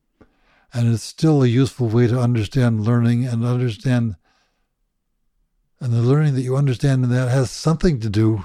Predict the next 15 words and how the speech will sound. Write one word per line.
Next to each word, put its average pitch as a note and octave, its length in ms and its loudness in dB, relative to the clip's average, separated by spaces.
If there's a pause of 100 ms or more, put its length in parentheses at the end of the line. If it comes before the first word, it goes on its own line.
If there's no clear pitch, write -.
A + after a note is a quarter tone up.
(120)
with B2+ 160 -6
the C#3+ 80 0
way B2+ 240 2
that B2 280 -2
feed-forward C3 640 0
systems G#2 460 -6
work. F#2 280 -4 (840)
But B2+ 160 2
it's A#2+ 200 -2
not C#3 200 2
always B2+ 460 2 (500)
exactly A#2+ 600 0
simple A#2 400 0
to, A2 220 2
uh, - 280 -10